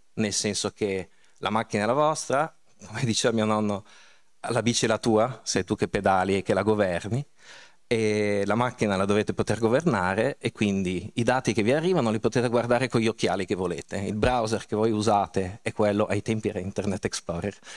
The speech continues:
quello di default su molti computer, e era quello, era dato, tanti non facevano niente, io mostravo come si potesse cambiare il modo di vedere le cose dal browser,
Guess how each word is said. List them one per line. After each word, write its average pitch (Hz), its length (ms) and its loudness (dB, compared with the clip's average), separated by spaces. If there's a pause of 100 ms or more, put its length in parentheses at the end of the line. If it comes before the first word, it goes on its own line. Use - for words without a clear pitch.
quello 120 180 2
di 123 120 2
default 123 400 0
su - 120 -2
molti 117 300 2
computer, 117 580 2 (580)
e 104 680 2 (420)
era 131 240 0
quello, 117 460 2
era 120 160 2
dato, 110 400 2
tanti 110 300 2
non 101 100 2
facevano 107 400 0
niente, 135 460 0
io 113 340 4
mostravo 110 560 0
come 107 420 0
si - 180 -4
potesse - 400 -4
cambiare 123 420 0
il 117 40 0
modo 113 220 4
di 107 100 2
vedere 107 300 2
le 98 100 0
cose 95 320 0
dal 90 140 -2
browser, 87 500 -6